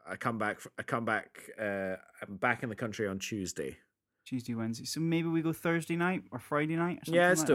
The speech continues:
Speaker 1: doable.
Speaker 2: next
Speaker 1: It's
Speaker 2: week.
Speaker 1: doable.
Speaker 2: Yeah,
Speaker 1: Yeah,
Speaker 2: yeah,
Speaker 1: yeah.
Speaker 2: yeah, yeah. Uh,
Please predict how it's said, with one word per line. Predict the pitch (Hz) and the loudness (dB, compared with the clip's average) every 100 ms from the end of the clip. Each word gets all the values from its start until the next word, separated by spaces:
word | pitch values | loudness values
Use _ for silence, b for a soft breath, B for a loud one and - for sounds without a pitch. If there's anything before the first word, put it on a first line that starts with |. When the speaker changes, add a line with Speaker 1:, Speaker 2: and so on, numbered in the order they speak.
| 117 | 8
Speaker 1:
doable. | 120 | 6
Speaker 2:
next | 139 - | 4 -2
Speaker 1:
It's | |
Speaker 2:
week. | 170 | 2
Speaker 1:
doable. | 143 123 123 | 4 6 4
Speaker 2:
Yeah, | 165 | 2
Speaker 1:
Yeah, | 151 123 | 0 0
Speaker 2:
yeah, | 165 170 147 123 - | -2 -2 -2 -2 -6
Speaker 1:
yeah. | 156 160 175 - | -4 -4 -6 -8
Speaker 2:
yeah, | 147 165 _ B B B B _ | -6 -6 _ B B B B _
yeah. | 123 127 131 131 131 | 4 6 6 6 4
Uh, | 135 | 2